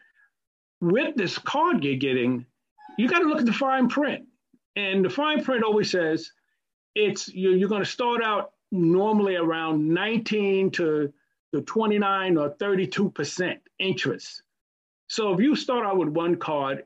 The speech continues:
and you miss a payment, that interest is gonna get adjusted that they're gonna start charging you. And you do not wanna start on the wrong foot.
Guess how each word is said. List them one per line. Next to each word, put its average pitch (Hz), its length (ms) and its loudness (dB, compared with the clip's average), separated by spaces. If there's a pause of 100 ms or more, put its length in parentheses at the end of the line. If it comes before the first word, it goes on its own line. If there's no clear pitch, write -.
(100)
and 160 180 2
you 196 120 4
miss 180 280 2
a 123 60 -2
payment, 160 520 -2 (880)
that 196 380 -4
interest 208 440 0
is 147 100 0
gonna 147 220 0
get 135 160 0
adjusted 135 720 -2 (320)
that 139 160 -4
they're 143 100 -2
gonna 135 200 -2
start 120 320 -6
charging 147 520 -2
you. 98 140 -16 (760)
And 139 340 0
you 151 100 -2
do 151 260 0
not 175 240 2
wanna 151 200 0
start 143 320 -4
on 131 140 2
the 120 80 0
wrong 131 360 -2
foot. - 460 -6